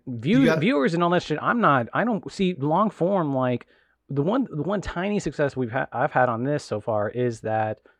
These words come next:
Speaker 1: uh, I was always told that if you, if people watch a video over thirty seconds, it's a success. And part of it's that some of these podcasts are topics that some are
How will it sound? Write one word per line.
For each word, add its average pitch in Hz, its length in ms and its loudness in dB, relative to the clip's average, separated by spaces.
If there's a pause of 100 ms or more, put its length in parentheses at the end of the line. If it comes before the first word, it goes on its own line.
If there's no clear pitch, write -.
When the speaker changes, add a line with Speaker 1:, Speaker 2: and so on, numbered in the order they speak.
(180)
Speaker 1:
uh, 113 520 0 (100)
I 131 120 2
was 143 140 2
always 156 120 0
told 139 180 -6
that 127 140 4
if - 100 -6
you, 123 160 -2
if 120 120 -10
people 151 300 -6
watch 110 360 2
a 120 40 0
video 117 300 0
over 113 180 -4
thirty 107 280 -2
seconds, 123 480 -4
it's 110 100 -14
a 107 80 -14
success. 110 720 -2
And 117 480 0 (800)
part - 220 0
of 262 100 -2
it's 190 200 2
that 120 260 4
some 135 180 0
of 139 60 0
these 135 140 2
podcasts 117 580 0
are 98 240 -6 (340)
topics 113 400 -2
that 101 160 -6
some - 200 -8
are 107 180 -6